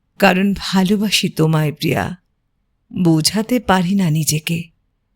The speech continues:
আমি আছি এখনো হয়তো কোনো এক রাজকার্যের অজুহাতে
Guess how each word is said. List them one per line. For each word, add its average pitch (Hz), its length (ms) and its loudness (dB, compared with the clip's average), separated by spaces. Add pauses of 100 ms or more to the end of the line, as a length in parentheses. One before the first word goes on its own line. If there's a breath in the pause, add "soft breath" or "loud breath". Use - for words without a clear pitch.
(760 loud breath)
আমি 269 300 2 (140)
আছি 202 680 2
এখনো 247 360 0
হয়তো 254 400 0 (260 loud breath)
কোনো 247 260 4
এক 240 180 0
রাজকার্যের 214 720 2
অজুহাতে 233 600 0